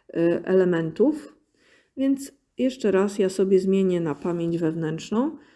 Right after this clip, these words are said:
i tak mam ustawione, y, w moim telefonie, mm, wszystkie zdjęcia, jakie zrobię, będą przechowywane w pamięci wewnętrznej telefonu.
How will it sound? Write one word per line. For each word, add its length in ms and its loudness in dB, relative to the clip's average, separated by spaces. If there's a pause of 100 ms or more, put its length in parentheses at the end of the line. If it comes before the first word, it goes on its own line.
(340)
i 100 -6
tak 440 -2 (200)
mam 560 4
ustawione, 840 2
y, 480 -20 (760)
w 40 -2
moim 440 4
telefonie, 720 0 (760)
mm, 680 -2 (100)
wszystkie 420 0
zdjęcia, 440 2
jakie 220 0
zrobię, 500 2 (840)
będą 460 2
przechowywane 840 0
w 80 -14
pamięci 680 0
wewnętrznej 1000 0
telefonu. 760 -8